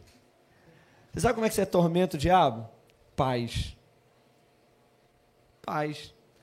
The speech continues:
Não tem coisa que faz o diabo ficar com mais ódio.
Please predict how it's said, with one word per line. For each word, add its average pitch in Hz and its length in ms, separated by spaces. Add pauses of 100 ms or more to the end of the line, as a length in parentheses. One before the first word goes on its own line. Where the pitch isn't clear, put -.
(200)
Não 220 140
tem 277 200
coisa 285 380
que 247 280 (360)
faz 247 240
o 269 60
diabo 277 220
ficar 277 120
com 269 160
mais 190 500
ódio. 285 640